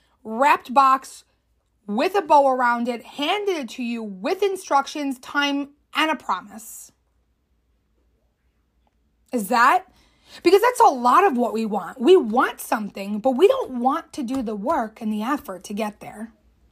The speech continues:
Or maybe you're currently doing something, a passion or a hobby, but you're not at a hundred percent. You're not fueling and really getting into that passion because of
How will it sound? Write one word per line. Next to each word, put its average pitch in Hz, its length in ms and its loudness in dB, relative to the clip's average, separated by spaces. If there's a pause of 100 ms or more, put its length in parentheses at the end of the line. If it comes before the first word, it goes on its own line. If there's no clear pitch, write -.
(1200)
Or 359 220 6
maybe 359 380 0
you're 294 280 0
currently 359 640 0
doing 240 360 2
something, 226 600 -4 (220)
a - 140 0
passion 294 540 0
or 247 160 4
a 226 60 0
hobby, 240 600 0 (240)
but 302 100 0
you're 339 180 4
not 311 300 0
at 311 120 4
a 302 60 4
hundred 277 420 -4
percent. - 800 -8 (300)
You're 381 260 4
not 349 420 2
fueling 269 800 2 (280)
and 269 420 2
really 370 420 4
getting 359 320 2
into 294 460 0
that 233 260 -2
passion 294 480 -4
because 269 360 -6
of 208 220 -8